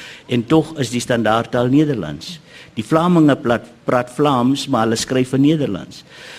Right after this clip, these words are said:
Eh, in, in, in Amerika, in Engeland, eh, weet, is, is die, is daar 'n standaardvorm. So vir enige taal is daar 'n standaardvorm.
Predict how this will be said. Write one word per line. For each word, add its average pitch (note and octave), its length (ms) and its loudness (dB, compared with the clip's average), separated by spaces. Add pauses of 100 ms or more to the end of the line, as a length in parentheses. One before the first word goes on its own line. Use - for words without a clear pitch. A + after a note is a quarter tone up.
(400)
Eh, A#2 440 4 (120)
in, A#2+ 300 0
in, B2 180 0
in A#2+ 180 0
Amerika, B2 800 2 (100)
in G2+ 360 -4 (1200)
Engeland, A#2+ 840 0
eh, G2 340 -4 (1500)
weet, B2 500 0
is, - 400 -2
is A2+ 300 -4
die, G#2+ 420 -2
is B2 140 -2
daar A#2+ 180 2
'n A2+ 60 -2
standaardvorm. A2 920 -2
So - 180 -8
vir A2+ 160 -4
enige E3 360 2
taal B2+ 260 -2
is A#2 100 -2
daar G2 140 -2
'n F#2+ 40 -4
standaardvorm. F2 760 -8